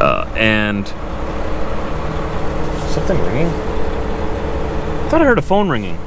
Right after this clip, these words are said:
Well, that was weird. Someone calling you, Diesel? It's going down to Bryan, Georgia, which is right by Savannah, Georgia. Anyways,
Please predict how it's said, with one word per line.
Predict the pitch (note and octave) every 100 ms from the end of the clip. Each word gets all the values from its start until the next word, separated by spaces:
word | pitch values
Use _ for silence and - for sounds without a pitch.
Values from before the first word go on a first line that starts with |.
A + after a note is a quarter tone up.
| - - - - - - - -
Well, | F#2
that | E3+
was | A#2
weird. | G2 G#2+ A#2+ - - - - - - - - - - - - - - - - - -
Someone | F3+ D#3+
calling | E3+ G3
you, | G3
Diesel? | G#3+ A#3+ - - - - - - - - - - - - - - - - - - - - - - - - - -
It's | D3
going | D4 C4
down | A#3+ A3
to | F3+
Bryan, | C#3 A#2+ G3+ F#3+
Georgia, | E3
which | D#3 -
is |
right | G3+ A3+
by | G3+
Savannah, | - C3+ E3 G3 C#3+
Georgia. | G2+ A#2 G2 G#2
Anyways, | A#2 C#3+ A#2 G2+ -